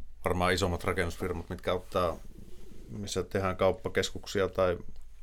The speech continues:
muuta, missä päivällä on aktiivista, niin tota, silloin heillä ei päivällä voi tehdä töitä. Ja sit ne pitää tehdä yö-,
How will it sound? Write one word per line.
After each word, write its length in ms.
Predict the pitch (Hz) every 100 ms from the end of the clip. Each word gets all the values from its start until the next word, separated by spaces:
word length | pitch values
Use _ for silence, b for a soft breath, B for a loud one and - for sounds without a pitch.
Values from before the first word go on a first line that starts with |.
| -
muuta, 400 | - 92 92 87
missä 240 | 85 -
päivällä 440 | - 92 85 82 80
on 120 | 82 -
aktiivista, 640 | 87 - - - - - -
niin 140 | -
tota, 280 | - - 50 - - -
silloin 320 | - - - 78
heillä 160 | 78
ei 80 | 90
päivällä 380 | - 85 85 80
voi 140 | 80 -
tehdä 200 | 82 78 -
töitä. 260 | 64 62 - - - - -
Ja 60 | -
sit 140 | -
ne 60 | 87
pitää 220 | - 78
tehdä 180 | 85 87 - -
yö-, 100 | -